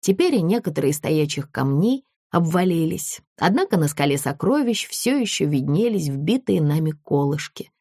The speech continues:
на которых мы развешивали свои трофеи — гирлянды, ленты, а потом и голову той проклятой старой щуки,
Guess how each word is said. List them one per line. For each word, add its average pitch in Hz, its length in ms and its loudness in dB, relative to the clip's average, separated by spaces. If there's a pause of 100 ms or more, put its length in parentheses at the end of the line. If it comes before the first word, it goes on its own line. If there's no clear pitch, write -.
(240)
на 151 80 2
которых 143 440 0
мы 226 280 2
развешивали 151 600 0
свои 143 280 -2
трофеи — 139 680 -4 (260)
гирлянды, 156 840 0
ленты, 220 580 0
а 139 100 -2
потом 220 360 0
и 180 40 -2
голову 202 440 0
той 175 180 0
проклятой 165 580 -4
старой 151 380 0
щуки, - 600 -2